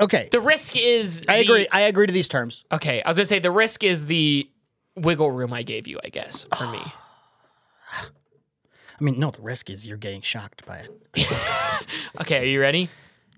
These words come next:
Speaker 1: Yep.
Speaker 2: Okay. I feel like I should give you a clue. Ooh, ooh, ooh.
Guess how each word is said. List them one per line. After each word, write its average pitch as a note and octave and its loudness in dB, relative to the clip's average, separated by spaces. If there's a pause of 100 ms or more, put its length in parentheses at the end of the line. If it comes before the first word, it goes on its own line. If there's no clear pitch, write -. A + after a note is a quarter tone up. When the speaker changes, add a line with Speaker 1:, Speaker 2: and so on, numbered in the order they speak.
(360)
Speaker 1:
Yep. A3 2 (640)
Speaker 2:
Okay. C3+ -2 (280)
I - -2
feel D#4+ 2
like B3 2
I G3+ -4
should E3 -4
give D#3 -2
you C#3+ -4
a B2 -10
clue. - -6 (240)
Ooh, F4+ 4
ooh, D#4+ 0
ooh. A#3 2